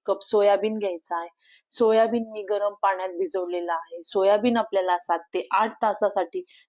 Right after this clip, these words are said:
भिजत ठेवायचे आहे. त्यानंतर चाळणीच्या साहाय्याने सर्व पाणी काढून घ्यायचे आहे. सोयाबीन मधील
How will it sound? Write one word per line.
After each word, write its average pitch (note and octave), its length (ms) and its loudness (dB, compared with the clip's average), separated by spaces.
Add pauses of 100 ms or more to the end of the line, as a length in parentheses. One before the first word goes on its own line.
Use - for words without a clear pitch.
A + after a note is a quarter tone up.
भिजत A3 240 4
ठेवायचे F#3 600 0
आहे. E3+ 240 -8 (500)
त्यानंतर G#3 640 2 (920)
चाळणीच्या G#3+ 540 2
साहाय्याने F#3+ 540 0
सर्व A#3+ 340 2
पाणी F#3 500 -2
काढून A3 360 0
घ्यायचे G#3 360 -2
आहे. D#3+ 200 -6 (300)
सोयाबीन G#3 600 4
मधील F#3+ 380 -4